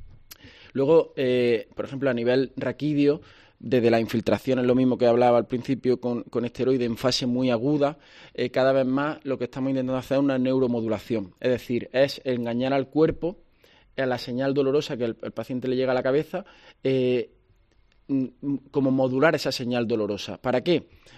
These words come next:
Para que el paciente tenga un alivio de ese dolor.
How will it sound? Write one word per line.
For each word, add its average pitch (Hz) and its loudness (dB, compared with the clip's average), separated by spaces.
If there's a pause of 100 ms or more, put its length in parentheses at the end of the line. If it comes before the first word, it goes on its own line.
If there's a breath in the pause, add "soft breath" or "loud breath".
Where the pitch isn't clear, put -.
(100)
Para 120 -2
que 113 -2
el 110 0
paciente 113 -4 (200)
tenga 131 -2
un 135 0
alivio 131 2
de 127 0
ese 127 -6
dolor. 135 2